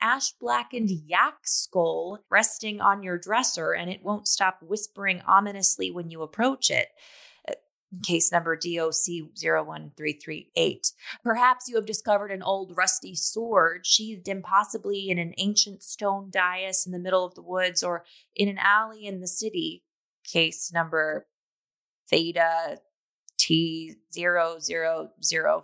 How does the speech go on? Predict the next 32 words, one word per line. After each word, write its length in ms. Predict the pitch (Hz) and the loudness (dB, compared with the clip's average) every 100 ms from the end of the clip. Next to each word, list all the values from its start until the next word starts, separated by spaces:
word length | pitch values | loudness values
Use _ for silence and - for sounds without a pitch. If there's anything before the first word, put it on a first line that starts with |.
| - | -6
four. 380 | 160 165 226 - - - _ 139 160 | -4 2 0 0 -14 -16 _ -12 -4
Perhaps 380 | 214 233 233 | 0 2 2
you 100 | 226 | 0
have 80 | 196 | -2
noticed 400 | 214 214 208 - | -4 0 0 0
thorny 320 | 226 226 226 | -4 -4 -4
vines 680 | 214 202 208 220 214 214 196 _ _ - 165 | -2 -2 0 -4 -6 -4 -4 _ _ -16 -14
growing 560 | 175 190 202 208 202 - | -2 0 2 -2 -12 -6
out 340 | 196 233 262 - | 0 0 0 -4
from 280 | - 208 214 | -2 -2 -4
your 140 | 202 | -4
digital 720 | 185 208 208 208 202 190 - | -2 -2 0 2 2 0 -4
device 720 | 180 170 190 190 180 247 - | -6 0 2 2 0 -2 0
that 160 | 196 180 | -2 -6
begin 300 | 202 196 214 | -6 -4 -2
to 100 | 208 | 0
overtake 520 | 254 277 349 277 277 269 | 0 0 0 -2 -6 -8
any 180 | 240 | -6
object 560 | 240 208 196 208 202 - | 2 2 2 -2 -4 -10
you 140 | 208 | -6
set 320 | 190 - 220 226 | -2 2 2 2
it 100 | 202 | -2
upon 360 | 196 185 190 | -6 -8 -4
overnight, 500 | 185 175 175 175 240 | -4 -4 0 0 0
but 120 | 196 | -4
do 100 | - | -4
not 200 | 214 214 | -2 0
seem 200 | - 208 | 0 -2
to 100 | 196 | -4
affect 320 | 185 190 196 - | -2 0 -2 -2
its 160 | - | -2
usability. 640 | 196 170 190 170 156 233 | -2 -2 2 2 0 -8